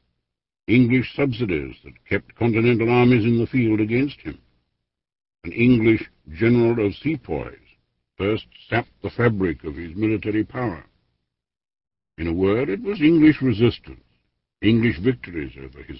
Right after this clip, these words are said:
hitherto invincible troops, that first weighted his soaring wings. English means that dragged him down and completed his overthrow.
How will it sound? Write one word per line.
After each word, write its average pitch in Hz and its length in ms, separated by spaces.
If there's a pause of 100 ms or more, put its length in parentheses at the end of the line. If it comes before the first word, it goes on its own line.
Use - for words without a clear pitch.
(120)
hitherto 107 500
invincible 101 600
troops, 110 340 (580)
that 87 240
first 127 340
weighted 107 460
his 73 180 (160)
soaring 104 480
wings. 82 440 (1500)
English 190 420
means 110 480
that 67 160
dragged 101 280
him 104 200
down 90 460
and 64 200
completed 98 520
his 95 160
overthrow. 92 520